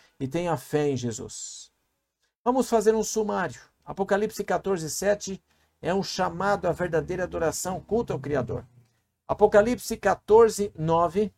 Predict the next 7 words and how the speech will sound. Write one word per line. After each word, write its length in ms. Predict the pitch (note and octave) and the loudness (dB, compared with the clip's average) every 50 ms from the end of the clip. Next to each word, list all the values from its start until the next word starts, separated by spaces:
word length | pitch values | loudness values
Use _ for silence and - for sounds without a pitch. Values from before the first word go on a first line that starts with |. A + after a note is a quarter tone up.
| _ _ _ _ _ _ _ _ _ | _ _ _ _ _ _ _ _ _
é 100 | - D3+ | -4 -2
uma 140 | E3 F#3 F#3 | 0 0 0
advertência 840 | E3+ D3+ D#3 D3+ F3+ E3+ - - - G3+ A#3 B3 G#3+ - - A3+ G3+ | -2 -4 -6 -6 -6 -6 -4 -2 0 2 2 2 0 -2 -4 -4 -4
contra 520 | - - - F#3 G#3 G#3+ G3+ - F#3+ F#3 | -4 -4 -2 0 0 0 0 -2 -4 -6
a 40 | - | -6
falsa 560 | - - - E3 F3+ F#3 F3 - - E3+ - - | -6 -2 0 2 2 2 0 -4 -6 -8 -8 -6
adoração. 640 | - - C#3+ C3 C3 C#3 C3 B2+ B2 - - - - | -4 -4 -4 0 0 0 0 0 -2 -4 -6 -10 -12